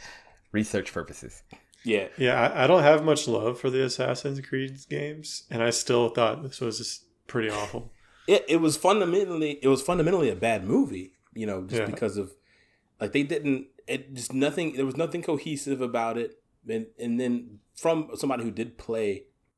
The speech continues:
Speaker 2: the Assassin's Creed games, they, they just didn't pull from the games pretty much at all. It's like the
Speaker 1: Hmm.
Speaker 2: idea of assassins is cool, so we're just gonna take that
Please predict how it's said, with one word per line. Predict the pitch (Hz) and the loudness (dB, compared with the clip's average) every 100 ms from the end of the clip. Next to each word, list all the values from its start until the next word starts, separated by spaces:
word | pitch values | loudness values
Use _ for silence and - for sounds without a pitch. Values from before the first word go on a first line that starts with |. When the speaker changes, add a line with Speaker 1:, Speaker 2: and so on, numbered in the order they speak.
| _ - | _ -12
Speaker 2:
the | |
Assassin's | 104 117 104 98 | -6 -4 -4 -6
Creed | - 120 - | -4 -4 -4
games, | 101 101 92 90 - _ _ _ _ - | -2 -4 -4 -12 -18 _ _ _ _ -4
they, | 110 120 131 127 123 _ _ | 0 2 2 0 -6 _ _
they | 101 120 | -4 0
just | 135 | 0
didn't | 147 120 | 0 -4
pull | - 131 123 110 | -4 -2 -2 -2
from | 120 104 | -4 -4
the | 98 | -4
games | 101 98 95 90 87 - - _ _ - | -4 -2 -4 -6 -12 -16 -18 _ _ -20
pretty | - 131 | -6 -4
much | 113 98 | -2 -4
at | 98 | -4
all. | 90 87 98 _ | -4 -6 -10 _
It's | - - | -12 -6
like | 104 | -6
the | 101 98 95 98 98 | -6 -10 -6 -4 -4
Speaker 1:
Hmm. | 90 | -4
Speaker 2:
idea | 104 95 110 131 | -6 -4 -4 -2
of | 135 | -2
assassins | 139 143 143 165 160 | -4 -4 -4 -8 -10
is | 180 - | -10 -12
cool, | - 95 98 104 _ _ _ _ _ | -10 -10 -12 -20 _ _ _ _ _
so | - 107 | -8 -6
we're | 104 | -4
just | 107 101 | -6 -6
gonna | 117 107 | -4 -2
take | 117 98 95 | -2 -2 4
that | 123 120 - | 4 4 -2